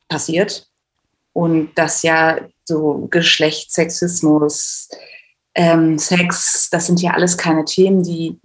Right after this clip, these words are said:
rein biologische Themen sind. Das sind ja auch irgendwie gesellschaftliche, politische Fragen, die da dranhängen. Ähm, und ich glaube, das ist so ein Grundproblem.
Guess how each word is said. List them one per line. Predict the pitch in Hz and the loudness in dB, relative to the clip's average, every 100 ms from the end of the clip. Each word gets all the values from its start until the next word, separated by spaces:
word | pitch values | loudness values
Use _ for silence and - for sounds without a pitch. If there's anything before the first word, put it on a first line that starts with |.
| 175 | -10
rein | - 156 165 | -2 0 2
biologische | 175 160 160 185 175 | 2 0 0 0 -2
Themen | - - 151 | -6 -2 0
sind. | 147 | 0
Das | 147 | -2
sind | 151 - | -2 -2
ja | - | -4
auch | - | -4
irgendwie | 156 156 | -6 -4
gesellschaftliche, | 156 160 165 175 - - | -2 -2 -2 -4 -8 -12
politische | - 175 185 185 170 160 | -8 -2 0 2 0 -2
Fragen, | - 147 151 151 | 0 2 2 0
die | 143 | 0
da | 143 | -2
dranhängen. | 139 135 143 135 143 160 _ _ _ _ - | 0 -2 0 -2 -4 -6 _ _ _ _ -8
Ähm, | 160 151 147 | -2 0 2
und | 147 | 0
ich | |
glaube, | 147 151 | 0 -2
das | 170 | -2
ist | 175 | -2
so | 190 | -2
ein | - 151 160 | -2 0 0
Grundproblem. | - 180 240 202 175 175 180 196 208 208 | 2 0 0 0 0 2 2 0 -2 -6